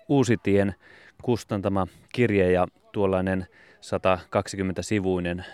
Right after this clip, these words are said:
noin satakaksikymmentä sivuinen, pieni, mutta sisältörikas kirja, jossa käydään monelta eri kannalta tätä Jumalan kutsumana olemista maailmalla läpi. Mutta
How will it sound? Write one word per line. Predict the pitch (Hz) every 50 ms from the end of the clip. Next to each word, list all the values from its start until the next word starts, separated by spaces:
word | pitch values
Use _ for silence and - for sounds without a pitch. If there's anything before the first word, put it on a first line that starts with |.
| -
noin | 101 98 95 92 92 90 87 - -
satakaksikymmentä | - - 95 - 92 - 90 90 - - 90 95 87 87 85 - 82
sivuinen, | - - 98 90 90 90 87 87 85 82 87 _ _ - - - _ _ _ _
pieni, | - 123 123 117 113 107 104 92 92
mutta | 104 101 95 - _ - - 98 90 - - _ _ _ _
sisältörikas | - - 120 101 113 98 92 80 92 95 90 - 98 90 -
kirja, | - - 113 107 98 95 90 87
jossa | 90 87 - - 95 85 - _
käydään | - 95 90 87 92 92
monelta | 95 95 95 92 90 90 82 - 87
eri | - 95 90 90 90 - _ _ _ _ - - _ _ _ _ _ _ _
kannalta | - - 117 113 110 104 98 92 - 92 92 90 - - - - _ _ _ _ _ _ _ _ 175 175 _
tätä | - 101 - - 90 85 87 - _ _ _ - _ _ _ _ _ _ _ _ _ _ _ _ _ _ _
Jumalan | 110 110 98 98 92 92 90 90 92 - - - - - - _
kutsumana | - - 117 - - - 104 95 90 92 90 90
olemista | 90 92 92 90 87 85 90 90 87 - - 90 87 - - - - -
maailmalla | 98 92 92 90 87 85 82 82 80 82 85 - - -
läpi. | 101 98 95 - - 87 - - _ _ _ - 113
Mutta | 113 - - -